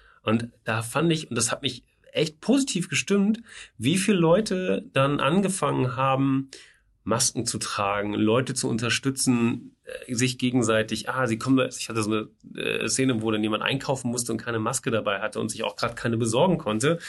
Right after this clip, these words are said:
dann eben, "Ja, ich kaufe ihn eben kurz ein, ich gehe kurz rein und besorge ihn ein" und so. Und das hat man an vielen unterschiedlichen Stellen, finde ich, gesehen. Also es ist nicht nur in den,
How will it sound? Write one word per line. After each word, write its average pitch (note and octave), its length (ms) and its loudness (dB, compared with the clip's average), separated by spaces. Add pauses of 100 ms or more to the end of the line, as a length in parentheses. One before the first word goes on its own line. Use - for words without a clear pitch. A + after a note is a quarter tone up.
(240)
dann A#2 120 2
eben, A2+ 120 2 (180)
"Ja, - 140 -4
ich - 120 -2
kaufe A#2 260 0
ihn B2 60 4
eben G#2+ 140 0
kurz - 180 -4
ein, G2+ 180 0
ich G2 100 -8
gehe A#2+ 140 -2
kurz A2+ 280 -4
rein A#2 240 2
und A2 80 -2
besorge A2 320 -2
ihn A2+ 80 0
ein" G#2 160 0
und G2+ 80 -4
so. A2+ 200 -4 (360)
Und A2+ 60 2
das A2+ 160 2
hat D3+ 100 -2
man D#3+ 140 0
an C3+ 340 2 (220)
vielen F#3+ 680 2
unterschiedlichen D#3+ 800 2
Stellen, D3 640 4
finde C3 240 2
ich, A#2+ 140 -6
gesehen. A#2 360 0
Also G2+ 100 0
es F#2+ 80 -2
ist G2+ 40 -4
nicht A2+ 140 -4
nur A2+ 160 2
in G2+ 160 2
den, F#2 300 -2